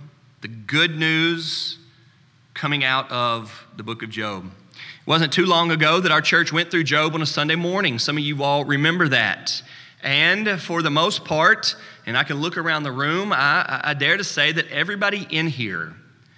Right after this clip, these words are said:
could give an overview of Job. It is unique in that way, where it is a, a, an Old Testament book,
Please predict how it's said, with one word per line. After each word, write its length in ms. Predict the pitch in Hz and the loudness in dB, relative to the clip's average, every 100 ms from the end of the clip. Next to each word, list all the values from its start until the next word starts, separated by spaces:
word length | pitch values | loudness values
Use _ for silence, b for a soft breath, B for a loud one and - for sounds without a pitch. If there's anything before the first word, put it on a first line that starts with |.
| b b b _ | b b b _
could 200 | - 110 | -8 -6
give 540 | 117 143 147 135 120 - | 0 2 2 -2 -8 -6
an 80 | 127 | -4
overview 840 | 123 131 135 117 123 127 123 120 | -2 -2 -2 -2 0 0 0 -4
of 140 | 120 104 | -8 -6
Job. 720 | 107 110 104 98 104 104 95 _ _ b b | -4 -2 -2 -4 -8 -10 -12 _ _ b b
It 80 | 123 | -2
is 260 | 135 135 127 | 0 2 2
unique 460 | 139 143 175 - | 2 2 0 -2
in 120 | 127 117 | -4 -2
that 200 | 113 107 | -2 -2
way, 400 | 104 104 113 127 - B B B B | -2 -2 -2 -4 -12 B B B B
where 160 | 123 120 | -2 0
it 200 | 147 147 | 2 0
is 560 | 143 139 143 160 131 - | 2 4 4 0 -4 -4
a, 240 | 120 117 117 | 0 0 -2
a, 320 | 113 - 123 | -6 -4 -2
an 100 | 113 | -2
Old 260 | 123 143 156 | -2 -4 0
Testament 500 | 156 156 143 135 101 | -2 0 -2 -6 -6
book, 380 | 120 143 185 | 0 0 0